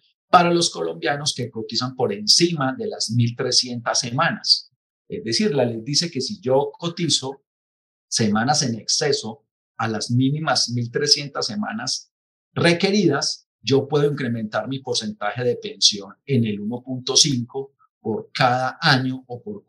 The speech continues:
cada paquete de cincuenta semanas que cotice en exceso. Entonces, en este caso que estamos analizando en este momento,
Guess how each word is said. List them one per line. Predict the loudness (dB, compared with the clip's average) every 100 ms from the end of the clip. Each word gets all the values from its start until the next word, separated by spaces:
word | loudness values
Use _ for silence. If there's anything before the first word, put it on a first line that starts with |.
| -6
cada | -2 0 -2
paquete | -10 -8 -8 -4
de | -2
cincuenta | 0 -2 -8 -12 -8 -4
semanas | -4 -4 -12 -12 -10 -12 _ _ _
que | -4
cotice | -4 -10 -10 -8 -6
en | -6
exceso. | -6 -4 -4
Entonces, | 2 4 6
en | 4
este | 2 2 2
caso | 4 2 0
que |
estamos | -2 -2 -8
analizando | -8 -6 -4 -4 -4
en | -4
este | -4
momento, | -4 -4 -6 -6